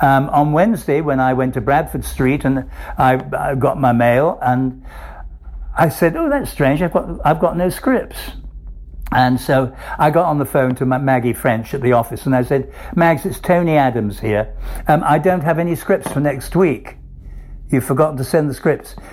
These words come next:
And she said, "You're not in next week, dear." And I said, "Uh,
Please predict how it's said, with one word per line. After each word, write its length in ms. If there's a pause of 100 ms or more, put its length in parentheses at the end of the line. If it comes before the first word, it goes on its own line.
And 120
she 80
said, 180
"You're 120
not 200
in 200
next 320
week, 240
dear." 320 (1200)
And 180
I 100
said, 320 (840)
"Uh, 400